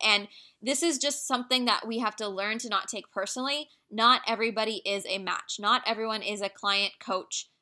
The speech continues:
match. And that's okay. We're meant to be,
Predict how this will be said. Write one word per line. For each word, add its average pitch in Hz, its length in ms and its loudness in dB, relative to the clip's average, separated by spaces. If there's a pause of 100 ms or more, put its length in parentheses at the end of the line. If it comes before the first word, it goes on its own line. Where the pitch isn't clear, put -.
(120)
match. - 560 -2 (640)
And 220 180 0
that's 208 380 4
okay. 196 600 2 (220)
We're 262 300 2
meant 233 340 2
to 254 120 -2
be, 226 500 -2